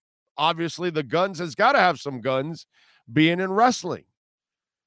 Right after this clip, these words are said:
And so Sean Stanley, I can already see him, kind of. Let me see.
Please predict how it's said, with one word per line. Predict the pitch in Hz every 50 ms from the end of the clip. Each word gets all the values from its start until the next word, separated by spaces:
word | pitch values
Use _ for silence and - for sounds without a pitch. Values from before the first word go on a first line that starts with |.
| _ _ _ _ _ _ _ -
And | 123 127
so | - - 156 147 143 139 131
Sean | - - - - 180 175 180 180
Stanley, | 147 - - 190 202 202 208 214 202 196 180
I | 165 160 156
can | - 160 160
already | 165 165 170 175 165 156 147
see | - - - 226 240
him, | 214 180 170 185 196 196 _ _ _ _ _ -
kind | - 156 190 202 190 147
of. | 143 156 175 180 _ _ _ _ _ _ _ _ _ _ _ -
Let | 117 127
me | 135
see. | 123 - - 165 196 208